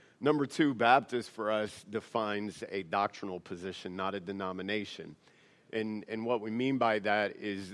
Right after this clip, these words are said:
there is a history of doctrine that at one point was labeled ant-, Anabaptist,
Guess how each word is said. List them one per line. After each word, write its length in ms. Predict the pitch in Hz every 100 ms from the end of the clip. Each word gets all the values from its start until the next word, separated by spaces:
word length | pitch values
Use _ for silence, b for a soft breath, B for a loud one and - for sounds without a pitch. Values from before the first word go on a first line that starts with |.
| 110 101
there 180 | 113
is 160 | 110 104
a 100 | 104
history 480 | 95 139 - - 113
of 240 | 90 85 87
doctrine 760 | 117 117 - - 87 87 90 -
that 340 | 98 101 101 -
at 200 | 107 107
one 300 | 104 113 113
point 460 | - - 135 117 92
was 240 | 104 87
labeled 600 | 104 107 110 95 92 92 95 _ -
ant-, 320 | 110 117 - - b b b
Anabaptist, 1080 | 123 127 113 90 92 92 - 98 90 - -